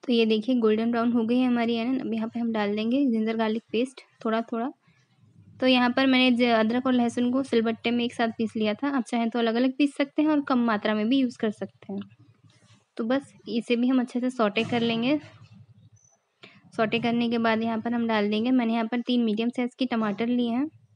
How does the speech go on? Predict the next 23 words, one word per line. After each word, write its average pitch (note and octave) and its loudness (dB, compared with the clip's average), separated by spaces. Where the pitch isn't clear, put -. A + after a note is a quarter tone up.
उसे A#3+ -2
डालकर A3+ 0
हल्दी, G#3 0
नमक, A#3 -2
दो A3+ 2
चम्मच A3 0
धनिया G#3 0
पाउडर A3+ 2
and A3+ -2
एक B3 0
चम्मच A#3 -2
गरम G#3 0
मसाला G3 -2
डाल F#3 0
देंगे। F#3 -4
अब B3 -6
सारे A3+ 2
मसाले A#3+ 2
को A#3+ -2
अच्छे A#3+ -4
से B3 -4
mix A3 -4
करके A3+ -2